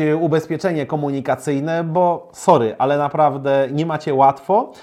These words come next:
Z tego względu, że większość ubezpieczycieli młode osoby traktuje nawet do dwudziestego dziewiątego roku życia i faktu, że mają prawo jazdy minimum trzy lata. Owszem, niektóre firmy do dwudziestego szóstego, piątego, ale idzie to cały czas sukcesywnie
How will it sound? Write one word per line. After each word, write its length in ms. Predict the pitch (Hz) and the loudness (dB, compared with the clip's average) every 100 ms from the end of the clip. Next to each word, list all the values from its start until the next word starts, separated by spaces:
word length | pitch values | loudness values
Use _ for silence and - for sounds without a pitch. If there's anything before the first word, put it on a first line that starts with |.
| - | -20
Z 60 | - | -6
tego 180 | 220 247 | -4 -2
względu, 320 | 214 240 240 | -2 -2 -2
że 140 | 214 | -2
większość 480 | 190 233 - 214 190 | -2 -4 -2 -4 -4
ubezpieczycieli 960 | - 190 247 240 226 202 175 120 147 180 | -8 -4 -2 -2 -6 -6 -4 -4 -2 -2
młode 520 | 127 131 202 240 269 | -2 0 2 2 0
osoby 460 | 175 - 139 151 175 | -2 -2 -2 -2 -2
traktuje 840 | 160 156 - 151 156 180 202 220 - _ _ - | -2 -4 -4 -2 0 2 0 -2 -12 _ _ -8
nawet 320 | 156 208 190 | -4 -2 0
do 100 | 190 | 0
dwudziestego 520 | 165 180 180 180 175 | 0 -2 -2 -4 -4
dziewiątego 500 | 156 160 156 165 160 | -4 -4 -6 -4 -2
roku 280 | 160 160 170 | -2 -2 -4
życia 460 | 120 127 - 196 285 - _ _ _ | -4 -4 0 -2 -2 -12 _ _ _
i 380 | 214 214 262 - | -4 -4 -6 -12
faktu, 600 | _ 202 180 185 - 262 | _ 2 2 2 -4 -2
że 380 | 240 180 208 220 202 | -2 -2 -2 -2 -2
mają 320 | 185 202 190 | -2 -2 -4
prawo 280 | - 170 170 | 0 0 0
jazdy 380 | 170 170 156 175 | -4 -4 -4 -4
minimum 460 | 160 165 180 180 | -2 -2 -2 -2
trzy 240 | 131 - 143 | -6 -8 -4
lata. 280 | 113 - - - - - | -4 -6 -16 -20 -16 -4
Owszem, 380 | 254 233 156 | 0 0 0
niektóre 340 | 139 135 160 143 | -4 -4 -6 -4
firmy 420 | 165 156 143 120 | -2 -2 -2 -2
do 140 | 104 | -4
dwudziestego 400 | 98 107 98 120 | -6 -10 -10 -10
szóstego, 480 | 151 180 - 214 147 | -8 -8 -4 -2 -2
piątego, 580 | 120 127 127 196 233 226 | -2 -4 -4 -6 -6 -8
ale 340 | - 339 349 320 | -10 -6 -6 -6
idzie 280 | 233 240 233 | -6 -6 -6
to 120 | 175 | -4
cały 320 | 190 214 190 | 0 0 0
czas 360 | 196 165 170 - | -2 -4 -6 -8
sukcesywnie 880 | 139 - 147 - 120 113 120 120 | -10 -8 -12 -8 -6 -6 -6 -6